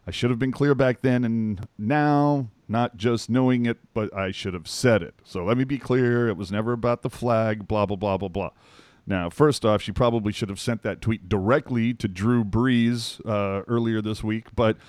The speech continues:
I digress. My point being, Rocket, do you think nowhere in there does she actually apologize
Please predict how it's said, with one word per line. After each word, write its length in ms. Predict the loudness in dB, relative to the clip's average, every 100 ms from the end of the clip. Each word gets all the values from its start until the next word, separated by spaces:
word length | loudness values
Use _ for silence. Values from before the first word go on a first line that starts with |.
| -20 -20 _
I 80 | -4
digress. 480 | 0 0 0 -4 -4
My 140 | -4 -2
point 360 | 2 2 4
being, 500 | 2 2 2 0 -2 -8 _ _ -20 _ _ _ _ _ _ _ _
Rocket, 380 | 4 4 4 -2
do 120 | -4
you 80 | -4
think 240 | -4 -6 -8 _ _ _ _ 0
nowhere 360 | 4 4 2
in 200 | 2 0 2
there 140 | 0
does 160 | 0 0
she 120 | 0
actually 320 | 0 0 -2
apologize 1120 | -2 -4 -6 2 2 2 0 -4 -6 -14 -20